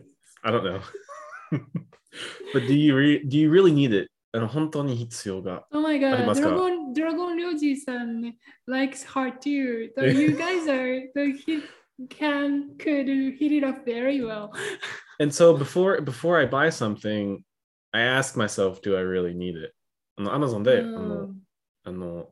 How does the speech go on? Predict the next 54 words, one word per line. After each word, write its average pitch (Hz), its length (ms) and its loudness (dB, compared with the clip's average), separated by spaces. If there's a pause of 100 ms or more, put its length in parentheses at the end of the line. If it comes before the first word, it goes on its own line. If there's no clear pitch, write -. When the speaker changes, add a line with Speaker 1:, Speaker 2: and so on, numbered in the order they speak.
Speaker 1:
何 117 200 -2
か 87 180 -10 (500)
買 104 160 -6
う 90 60 -6
前 85 220 -12
に、 277 160 -2
Speaker 2:
あ、 - 240 -6
Speaker 1:
あ 101 60 -4
の、 104 100 2
Speaker 2:
マ 339 140 4
ニ 403 160 6
ー 302 40 0
出 330 120 -2
た 349 100 0
よ。 285 180 -2 (680)
Speaker 1:
ほ 311 80 0
ん-、 - 20 4
Speaker 2:
ま、 - 60 2
Speaker 1:
ん？ 277 100 -2
Speaker 2:
マ 320 100 -2
ニ 330 220 -4
ー、 330 40 -8 (120)
マ 311 160 -2
ニ 311 160 0
ー - 20 -2
オ 294 40 -4
ピ 302 200 0
ニ 269 140 -2
オ 233 40 -6
ン - 40 -8
ア - 40 -10
ピ 269 180 -4
ー 190 260 -8
ル、 202 120 -14
レ 262 140 0
イ 254 80 -2
さ 226 180 -12
ん、 190 220 -20
あ 233 80 -10
り 262 80 -2
が 277 120 -2
と 226 460 -10
う。 247 60 -16 (440)
Speaker 1:
あ 151 440 0
ー、 - 0 -
あ 277 120 -2
り - 0 -
が - 60 -4
と 247 60 -6
う。 220 40 -8
Speaker 2:
Okay, 214 100 -14
but 254 360 -6
let, 269 200 0 (120)
I, 247 200 -10